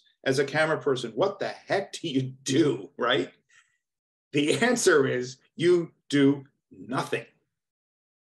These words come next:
And that is where Bob Richmond is, you know, a genius. And if some, if he'd zoomed in, if he'd panned to me,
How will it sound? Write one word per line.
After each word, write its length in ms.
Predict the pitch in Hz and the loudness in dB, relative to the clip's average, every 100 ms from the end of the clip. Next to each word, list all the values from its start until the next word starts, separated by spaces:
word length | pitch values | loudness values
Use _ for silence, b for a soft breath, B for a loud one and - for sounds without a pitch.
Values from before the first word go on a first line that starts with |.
| _ | _
And 200 | 135 131 | -4 -2
that 380 | 143 156 175 - | 0 2 0 -2
is 420 | 160 139 135 127 127 | 2 6 6 4 0
where 280 | 123 123 | 2 2
Bob 260 | 123 117 117 | 2 -2 -4
Richmond 400 | 113 - 113 101 101 - | -8 -10 -18 -18 -14 -4
is, 600 | 110 107 - - - - - | -4 -4 -10 -14 -16 -20 -10
you 120 | 127 | -8
know, 280 | 117 113 - _ - | -8 -12 -16 _ -4
a 60 | 135 | -2
genius. 560 | 151 220 233 - - - | 0 0 -2 -6 -14 -4
And 120 | 143 | 0
if 100 | 143 | 0
some, 280 | - 165 170 | 0 0 0
if 140 | 151 135 | 0 0
he'd 180 | 151 131 | -2 -6
zoomed 440 | 139 165 180 156 | 0 2 2 2
in, 500 | 180 185 180 175 180 B B - | 0 0 -2 -4 -10 B B -6
if 180 | 139 | -2
he'd 240 | 147 135 131 | 0 -2 -4
panned 380 | - 175 185 - | -4 0 0 0
to 120 | 165 | -4
me, 440 | 175 170 165 160 | -4 -4 -6 -10